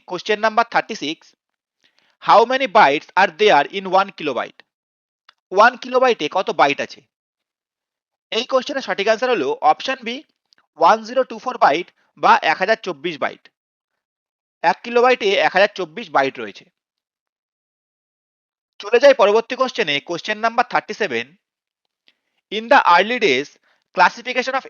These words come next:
elements was attempted according to their dash। প্রারম্ভিক দিনগুলিতে উপাদানগুলি বা মৌলের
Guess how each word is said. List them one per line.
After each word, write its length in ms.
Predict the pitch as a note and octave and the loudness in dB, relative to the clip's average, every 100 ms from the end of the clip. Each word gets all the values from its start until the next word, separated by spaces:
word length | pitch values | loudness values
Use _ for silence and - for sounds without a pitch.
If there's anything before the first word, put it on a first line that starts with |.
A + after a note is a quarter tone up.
| F#3 | -2
elements 400 | G#3 F3+ C#3+ - D3+ | -2 0 -4 -6 -2
was 120 | G3 - D#3 | -2 0 -2
attempted 440 | D#3+ A3+ G#3 B2 B2+ _ - D#3 | -2 -6 -8 -10 -10 _ -4 -2
according 360 | G#3 A3+ B3 A3 | 0 -2 -4 -10
to 60 | E3+ D3+ | -10 -2
their 200 | E3+ G#3 D3 | 2 2 2
dash। 240 | C3 G2 - - _ _ _ _ _ _ _ _ _ _ _ _ - | -2 -2 -10 -20 _ _ _ _ _ _ _ _ _ _ _ _ 2
প্রারম্ভিক 440 | D#3+ G#3 A#3 B3 F#3 | 4 4 0 -6 -8
দিনগুলিতে 420 | G#3+ A#3 A#3+ D#3+ C3+ - D#3+ | -10 -10 -8 -4 -4 -6 -2
উপাদানগুলি 540 | G3 A3 A#3 G#3+ F#3 F#3 | 2 4 2 -2 -2 0
বা 80 | E3 | 0
মৌলের 320 | E3+ G#3 D3+ | -2 -2 -2